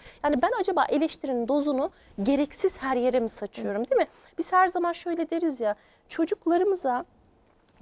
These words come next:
Speaker 1: gerekli yerde eleştiri yapalım ki sözümüzün kıymeti olsun. Ama ben dakikada bir her şeye eleştiri yapıyorsam biraz orayı kendimi sorgulamam lazım.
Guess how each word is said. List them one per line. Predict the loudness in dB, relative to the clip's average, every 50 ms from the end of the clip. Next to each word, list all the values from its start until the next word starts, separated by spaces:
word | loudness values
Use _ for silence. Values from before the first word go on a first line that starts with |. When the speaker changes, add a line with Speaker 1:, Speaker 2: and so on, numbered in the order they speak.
| -4
Speaker 1:
gerekli | 0 2 4 4 4 2 0 2 4
yerde | 6 8 8 6 4 2
eleştiri | -2 -4 -4 -6 -6 -10 -8 -6 -4 -4
yapalım | -4 -4 _ 0 2 2 2 0
ki | 0 -2 -4 -4 -4 _
sözümüzün | -2 0 0 2 2 2 2 2 0 -2
kıymeti | -2 -2 -6 -4 -2 -2 -4 -4 -4 -4
olsun. | -4 -4 -6 -8 -12 -6
Ama | -2 -2 2 2
ben | 2 2 0 -2 -6 -8 -2 0
dakikada | 0 0 0 _ -4 -4 -2 -2
bir | -2 -4 -4
her | -2 -2 -2 -2
şeye | -2 -4 -4 -2 -2
eleştiri | -2 -2 -4 -6 -8 -6 -4 -4
yapıyorsam | -4 -4 _ -6 -8 -8 -8 -4 -4 -4 -4 -4 -8 -20 -20 -20 -20 -14 _ 2
biraz | 2 2 4 2
orayı | 2 2 0 -2
kendimi | -2 -2 0 0 0 0 -2 -4
sorgulamam | -4 -2 0 0 0 0 0 -2 -2 0 0 -2 -2 -2
lazım. | 0 0 0 0 0 -2 -6